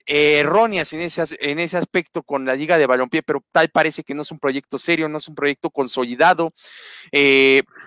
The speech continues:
es de corazón, para la gente que, que va a tener chamba por medio de esa liga, ojalá se pueda consolidar, pero tal parece que por algunas acciones no se están viendo cosas serias en ese aspecto. Eh, la verdad, eh,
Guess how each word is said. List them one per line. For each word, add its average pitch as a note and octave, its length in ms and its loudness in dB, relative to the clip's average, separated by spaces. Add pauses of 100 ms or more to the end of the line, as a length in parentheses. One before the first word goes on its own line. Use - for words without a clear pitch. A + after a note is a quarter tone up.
(180)
es D3+ 220 -2 (120)
de D#3+ 220 0
corazón, F3+ 720 2
para D3+ 220 4
la D3+ 120 2
gente G3+ 300 -4
que, C#3+ 640 0
que D3 140 0
va E3 120 2
a - 40 0
tener F#3 320 -4 (180)
chamba F3+ 380 4
por C3+ 240 -4
medio E3+ 180 -4
de F3+ 60 0
esa E3 180 -4
liga, E3 180 0
ojalá D#3+ 400 0
se - 120 -8
pueda E3 240 2
consolidar, C#3+ 600 -2 (320)
pero D3+ 360 2
tal E3+ 180 4
parece F3+ 340 0
que E3 120 -8
por D3 160 2
algunas D#3 400 -4
acciones E3 280 -10
no E3+ 120 -12
se D3+ 60 -16
están D#3+ 220 -2
viendo D#3+ 220 -10
cosas D#3 320 2
serias D3 320 -2
en C3+ 240 -6
ese C#3+ 140 -8
aspecto. C3+ 480 -6 (500)
Eh, C3 460 6
la C#3 100 6
verdad, D3 400 4 (480)
eh, C#3+ 320 4